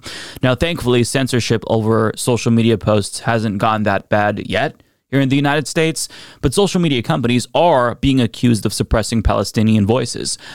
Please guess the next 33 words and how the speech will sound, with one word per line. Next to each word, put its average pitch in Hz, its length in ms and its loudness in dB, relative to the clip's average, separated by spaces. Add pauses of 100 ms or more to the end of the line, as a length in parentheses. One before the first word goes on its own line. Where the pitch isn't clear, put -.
Meta, 143 380 2
for 123 200 2
example, 110 460 0
is 110 140 0
being 113 240 2
accused 107 420 2
of 107 80 0
suppressing 117 480 -2
information 107 760 0
on 110 300 0
Instagram, 104 720 -2
and 117 260 -2
popular 123 460 0
pro-Palestine 127 760 0
accounts 117 380 0
on 113 100 0
Twitter, 139 360 2
like 120 200 -2
Palestine 110 520 0
Action, 143 400 2
is 107 100 0
alleging 113 380 2
that 107 160 0
they 113 100 0
are 117 80 2
being 110 240 2
suppressed - 460 -2
as 98 120 0
well. 127 400 2 (440)
And 123 240 0
as 110 180 0
someone 143 380 0
who 123 500 0